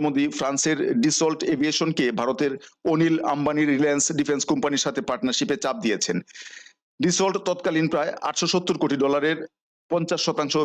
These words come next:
বিনিয়োগে সম্মত হয়। সে সময় দুর্নীতির অভিযোগ উঠলেও আদালত তা খারিজ করে দেয়। সুখোই এবং মিগ টোয়েন্টি নাইন। ভারত এবং পাকিস্তানের উত্তেজনায় আলোচনায় আসা অন্য দুই যুদ্ধবিমান সুখোই এবং মিগ টোয়েন্টি নাইন।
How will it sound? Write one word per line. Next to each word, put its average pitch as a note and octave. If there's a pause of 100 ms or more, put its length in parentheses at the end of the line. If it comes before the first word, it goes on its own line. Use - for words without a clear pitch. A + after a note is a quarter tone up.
বিনিয়োগে C#3+
সম্মত C3+
হয়। G2
সে E3
সময় E3
দুর্নীতির D#3
অভিযোগ C3+
উঠলেও C3+ (100)
আদালত C3
তা A#2
খারিজ B2+
করে F#2
দেয়। - (1040)
সুখোই G3
এবং F3+ (120)
মিগ E3+
টোয়েন্টি B2+
নাইন। F#2 (100)
ভারত E3+ (320)
এবং D#3 (100)
পাকিস্তানের E3
উত্তেজনায় D#3+
আলোচনায় D3+
আসা D3 (100)
অন্য D3+
দুই C#3+
যুদ্ধবিমান D3 (200)
সুখোই E3+
এবং C3 (100)
মিগ B2
টোয়েন্টি A2+
নাইন। F2+